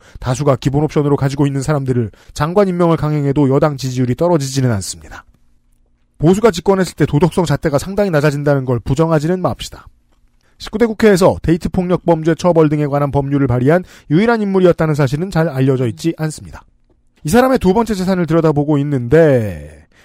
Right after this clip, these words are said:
조심조심 버는 돈을 모을 뿐 내외 모두 투자에 관심은 없는 레주메. 계속 남동구의 아파트 한 채, 번 돈은 다 예적금과 보험 이십칠억.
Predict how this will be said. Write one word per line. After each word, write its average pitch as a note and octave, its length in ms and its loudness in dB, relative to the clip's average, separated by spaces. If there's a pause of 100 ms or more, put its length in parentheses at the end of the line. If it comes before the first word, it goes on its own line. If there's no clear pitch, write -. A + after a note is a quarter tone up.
조심조심 F3+ 720 -2
버는 E3+ 320 0
돈을 F#3 240 0
모을 D#3 240 4
뿐 G3+ 320 -6
내외 F#3 260 6
모두 E3 260 0
투자에 F#3+ 300 2
관심은 C#3+ 380 0
없는 F3 240 -2
레주메. D#3+ 420 -2 (400)
계속 D3+ 320 0
남동구의 D#3 460 2
아파트 C#3+ 280 0
한 C#3+ 140 0
채, A#2 260 -2 (200)
번 D3 160 -2
돈은 D3 240 0
다 C#3 160 2
예적금과 C#3+ 460 2
보험 C3 360 -2
이십칠억. C3 500 -4